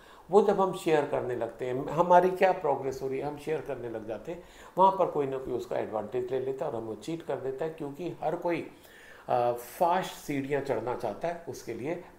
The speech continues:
बेईमानी ही सबसे अच्छा है। आपके साथ कौन क्या कर रहा है, you should not concern with that, यानी कि उस पे आपको ध्यान नहीं देना, आप अपने पे ध्यान दो कि आपको कुछ गलत नहीं करना।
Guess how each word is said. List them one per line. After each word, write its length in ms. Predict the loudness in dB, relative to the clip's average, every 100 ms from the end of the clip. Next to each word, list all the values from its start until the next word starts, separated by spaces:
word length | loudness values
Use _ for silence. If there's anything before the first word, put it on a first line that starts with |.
| -8
बेईमानी 520 | -8 -6 -6 -6 -6
ही 160 | -8 -8
सबसे 320 | -8 -8 -10
अच्छा 280 | -12 -14 -14
है। 220 | -16 -18 -20 -20 -20 -20 -20 -20 -20 -20 -20 8
आपके 320 | 8 8 4
साथ 340 | 4 2 2 -2
कौन 200 | -4 2
क्या 200 | 2 4
कर 200 | 2 0
रहा 160 | 0
है, 340 | 0 -2 -2 -6
you 160 | -8
should 180 | -8 -4
not 180 | -2 -2
concern 440 | -4 -8 -6 -6
with 240 | -6 -10 -4
that, 180 | -4 -4 -8 -8
यानी 260 | -6 -6
कि 220 | -4 -6 -6 -14 -18 -4 0
उस 200 | 0 6
पे 100 | 10
आपको 300 | 10 8 2
ध्यान 280 | 4 4
नहीं 180 | 2 -2
देना, 320 | -2 -4 -6 -10 -20 -20 4
आप 240 | 8 8 8
अपने 320 | 6 6 2
पे 140 | 4 2
ध्यान 340 | 4 4 6
दो 120 | 4
कि 260 | 4 -2 2
आपको 320 | 2 4 0
कुछ 240 | 0 -2 2
गलत 320 | 2 2 -2
नहीं 160 | -4 -2
करना। 380 | -2 -2 -4